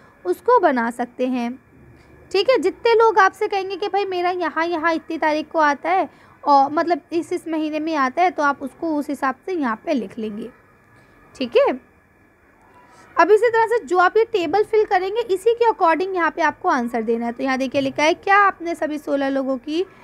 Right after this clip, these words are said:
टैली मार्क्स बना ली? गिनिए और जोड़िए, यानी अगर आपसे सोलह लोग कहे गए हैं, तो आप सोलह बताइए। कितने लोगों की आपने बताई है? अगर आपने टो-, सोलह की बना ली, तो आप लिख लीजिए, "हाँ, बना ली है।"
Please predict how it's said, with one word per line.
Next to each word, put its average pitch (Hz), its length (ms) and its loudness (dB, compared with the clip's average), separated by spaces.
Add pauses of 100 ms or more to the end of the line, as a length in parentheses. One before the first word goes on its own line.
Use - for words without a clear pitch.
(280)
टैली 403 260 4
मार्क्स 453 340 0
बना 285 300 0
ली? 415 180 4
गिनिए 320 420 -6
और 392 180 0
जोड़िए, 262 360 -2
यानी 269 240 -4
अगर 294 380 -2
आपसे 269 320 -2
सोलह 294 320 0
लोग 349 260 2
कहे 339 220 0
गए 339 100 -6
हैं, 339 240 -4
तो 285 120 -6
आप 240 140 -4
सोलह 262 320 0
बताइए। 294 500 -2 (640)
कितने 466 340 0
लोगों 415 220 4
की 415 140 -4
आपने 339 240 -2
बताई 277 300 -4
है? 285 80 0
अगर 269 160 -2
आपने 285 240 -2
टो-, 311 280 -4
सोलह 320 280 -2
की 330 100 -4
बना 339 240 -2
ली, 415 120 0
तो 381 120 0
आप 277 140 0
लिख 277 160 -8
लीजिए, 302 240 -4
"हाँ, 359 280 -2
बना 247 280 -4
ली 214 160 -8
है।" 202 200 -10